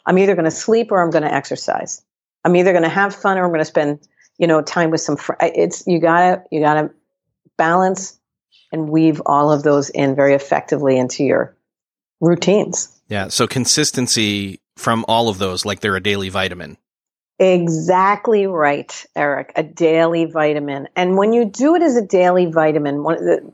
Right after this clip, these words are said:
Speaker 1: in the book I talk about this, what keeps parents from spending time on self is two things. Guilt is one, and we've talked about that, right? So enough about guilt. The other is our approach. So when we're growing up, we're used to spending large blocks of time on each of those things. We're used to, like,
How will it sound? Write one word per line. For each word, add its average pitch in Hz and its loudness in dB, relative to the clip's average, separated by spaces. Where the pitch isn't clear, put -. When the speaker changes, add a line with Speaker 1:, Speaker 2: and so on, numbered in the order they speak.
Speaker 1:
in 160 4
the 160 2
book 208 0
I 220 4
talk 175 0
about 160 0
this, - -4
what 202 0
keeps 311 -2
parents 254 2
from 196 0
spending 180 -2
time 165 0
on 151 0
self 143 -2
is 139 -8
two 180 -2
things. 139 -2
Guilt - 0
is 226 0
one, 147 2
and 147 0
we've 147 0
talked 147 -2
about 127 -2
that, - 0
right? 143 -2
So 139 -2
enough 160 0
about 156 0
guilt. 135 0
The 190 2
other 226 4
is 196 2
our 160 2
approach. - -2
So - -2
when 220 -2
we're 226 2
growing 277 2
up, 277 0
we're 196 2
used 202 0
to 339 0
spending 196 0
large 160 0
blocks 165 0
of 156 -8
time 160 -4
on 135 -4
each - -8
of 135 -2
those 131 -2
things. - -12
We're 190 -2
used 202 0
to, 208 2
like, 165 0